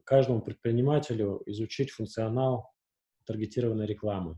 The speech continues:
Скидка десять процентов для создания мобильного сайта. Он у меня есть, э, в Instagram-аккаунте, если зайдёте, Таплинк, Н В А две тысячи, и промокод промос десять. То есть по этому промокоду вы получите скидку десять процентов.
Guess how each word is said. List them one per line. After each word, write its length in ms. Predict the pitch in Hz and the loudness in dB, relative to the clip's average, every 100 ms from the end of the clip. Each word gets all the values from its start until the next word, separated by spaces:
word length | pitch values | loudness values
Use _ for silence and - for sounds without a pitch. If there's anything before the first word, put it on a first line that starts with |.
| - | -14
Скидка 520 | - - - 143 135 | -18 -6 -2 0 4
десять 220 | 127 123 | 2 4
процентов 400 | 127 - 127 113 | 0 2 0 0
для 100 | 117 | -2
создания 380 | - 120 123 117 | -2 2 2 4
мобильного 440 | 117 117 113 113 | 2 2 2 0
сайта. 560 | 110 - 107 101 104 101 - - - - - - - | -2 -2 -2 -2 -6 -10 -14 -16 -14 -16 -18 -18 -2
Он 140 | 127 | 2
у 100 | 135 | 4
меня 140 | 135 131 | 6 6
есть, 420 | 131 131 120 - | 6 6 4 0
э, 380 | 117 113 113 110 | 2 4 4 2
в 60 | |
Instagram-аккаунте, 920 | 117 - 123 127 127 - 196 196 170 139 | 0 -2 0 2 2 4 2 4 2 0
если 240 | 127 - | -2 0
зайдёте, 540 | 127 131 127 123 110 - | 2 6 4 4 -2 -2
Таплинк, 580 | 110 - 143 175 170 - - | -6 -4 2 2 2 -2 -8
Н 100 | 107 | -2
В 40 | |
А 140 | 135 123 | 0 0
две 120 | 110 | -2
тысячи, 540 | - 156 151 - 117 - _ _ _ - | -2 -4 -4 -8 -10 -12 _ _ _ 0
и 100 | 151 | 2
промокод 720 | 143 143 135 170 170 170 - | 4 4 4 6 4 4 -4
промос 400 | - 139 127 113 | 2 6 4 2
десять. 540 | 110 113 110 98 - - _ _ | 4 4 4 -2 -8 -20 _ _
То 60 | 104 | -8
есть 140 | 101 | -4
по 80 | - | -2
этому 260 | 120 123 117 | 0 0 0
промокоду 500 | 127 123 120 160 127 | 0 0 0 2 2
вы 120 | 117 | 2
получите 420 | 120 135 131 - | 2 0 -2 -10
скидку 360 | - - 127 113 | -10 -8 -4 0
десять 260 | 110 110 | -2 -2
процентов. 500 | 107 104 101 95 95 | -6 -4 -4 -4 -8